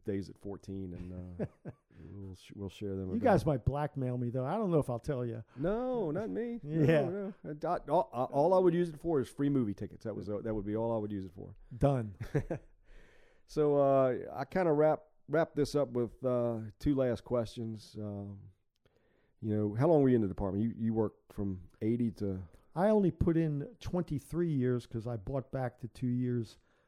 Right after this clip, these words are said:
Speaker 2: I did, uh, the psych work for Department of Corrections. That gave
Speaker 1: So
Speaker 2: me
Speaker 1: you had some
Speaker 2: twenty-five in
Speaker 1: V R S time then,
Speaker 2: V R S.
Speaker 1: yeah.
Speaker 2: I wanted to stay and plop like a bunch of guys, but, uh, I was on the hot seat,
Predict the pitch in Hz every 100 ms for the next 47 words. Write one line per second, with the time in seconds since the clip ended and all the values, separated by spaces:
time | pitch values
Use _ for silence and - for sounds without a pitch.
0 | _ 120 110 123 113 - _ _ 226 113
1 | 110 - 131 131 123 120 117 _ - 117
2 | 113 110 - 135 127 117 - 123 117 113
3 | 120 120 123 117 104 120 117 101 113 104
4 | 101 113 123 98 98 - 101 101 98 101
5 | _ _ _ _ 131 120 196 226 185 127
6 | - - 143 139 131 120 104 - 127 127
7 | 123 113 110 107 139 120 117 113 110 95
8 | 113 113 _ 120 117 117 139 123 98 101
9 | _ - 117 110 98 127 123 - 123 117